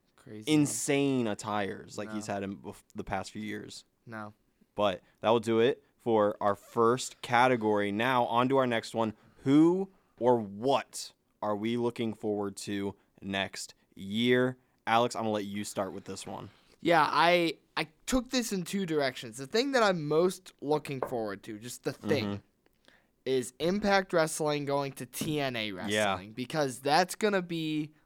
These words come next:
Speaker 1: awesome. 'Cause, you know, I didn't have A E W as a kid. I didn't have, um, W C W.
Speaker 2: You didn't have Global Force Wrestling.
Speaker 1: <laughs> No,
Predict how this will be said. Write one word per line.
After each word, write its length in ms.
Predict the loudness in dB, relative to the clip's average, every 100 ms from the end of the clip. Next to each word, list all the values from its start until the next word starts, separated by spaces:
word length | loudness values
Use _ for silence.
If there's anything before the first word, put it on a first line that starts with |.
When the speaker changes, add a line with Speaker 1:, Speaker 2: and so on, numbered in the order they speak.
| _
Speaker 1:
awesome. 400 | 4 4 4 -2
'Cause, 220 | -10 -8 -6
you 80 | 0
know, 180 | 0 2
I 140 | 2
didn't 180 | 2 0
have 260 | 0 -2 -2 -4
A 60 | -4
E 280 | -4 -6 -6
W 500 | -4 -4 -2 -4 -4
as 140 | -6
a 40 | -8
kid. 260 | -6 -4
I 100 | -2
didn't 200 | -4 -6
have, 480 | -6 -2 -2 -2 -6 _ _ _ _ _
um, 280 | -6 -6 -4 -2
W 300 | -2 -2 -6
C 220 | -6 -4
W. 280 | -2 -2 -2
Speaker 2:
You 120 | 0
didn't 100 | 0
have 160 | 0 -2
Global 320 | -2 0 -2
Force 380 | -4 -4 -2 -4
Wrestling. 400 | -6 -4 0 4
Speaker 1:
<laughs> 240 | 8 12
No, 360 | 12 12 12